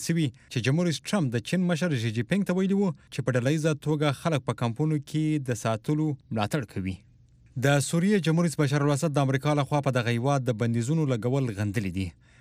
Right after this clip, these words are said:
او ویلي دي چې دا یو په جنګ ځپلي هیواد د واشنګټن لخوا یو ډول ترهګري ده. امریکا د سوریې په جمهور رئیس بشار الاسد او د هغه په میرمن اسما اسد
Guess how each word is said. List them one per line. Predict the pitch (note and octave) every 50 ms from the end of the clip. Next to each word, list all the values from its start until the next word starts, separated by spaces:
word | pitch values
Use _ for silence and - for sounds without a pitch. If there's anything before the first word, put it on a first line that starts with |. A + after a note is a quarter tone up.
| - - - -
او | G#2 G#2 G2
ویلي | G#2+ B2 B2+ C#3 C3+ C3+
دي | C#3+ C3+
چې | - - - C3+
دا | C3 C3+ C3+ C#3+
یو | C#3+ C3 -
په | B2+ G#2+ A#2+
جنګ | A2+ A2 G2+
ځپلي | A2+ A2 - D3 C#3+ C3 A#2 C3
هیواد | C#3+ D#3 D3 - - - - - - _ _ - -
د | A#2 A2
واشنګټن | A2+ A2 - - A#2 - D#3+ D#3+ D3 C3+
لخوا | A#2+ - - C3+ B2+ B2 A#2+ A#2
یو | A2+ G#2+ G#2+ A#2
ډول | B2 C3+ C#3 C3 - _ - _ _ _ - -
ترهګري | G#2+ G#2 F2+ A2 A2 A2+ G#2+ G2+
ده. | G#2 G2 - _ _ _ - - C#3+
امریکا | C#3 C#3+ C#3 - E3 D3+
د | D3 C3+
سوریې | - - C#3+ D3+ D#3 D3 C3
په | B2
جمهور | B2+ C3+ C#3 D3 C#3+
رئیس | C3 A2+ C3+
بشار | B2 A2 B2 B2 A#2
الاسد | B2 B2 A2+ - - C#3+ C3 - - - B2
او | A#2+ A#2+ A2
د | A#2+ A#2
هغه | A#2 A#2 B2 A2+ B2
په | A2+ A2
میرمن | A#2 A#2 A#2 B2+ C3 C#3+ - - A#2+
اسما | A2 - - C#3 C#3+ D3 C#3
اسد | - D#3 D3 C#3